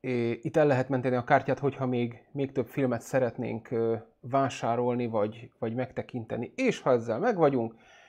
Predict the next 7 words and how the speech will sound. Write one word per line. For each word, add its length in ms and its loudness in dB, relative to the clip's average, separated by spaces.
nincs 220 -4
más 200 -4
dolgunk, 580 2
mint 340 -8
rányomni 560 0
itt 260 -6
a 440 -8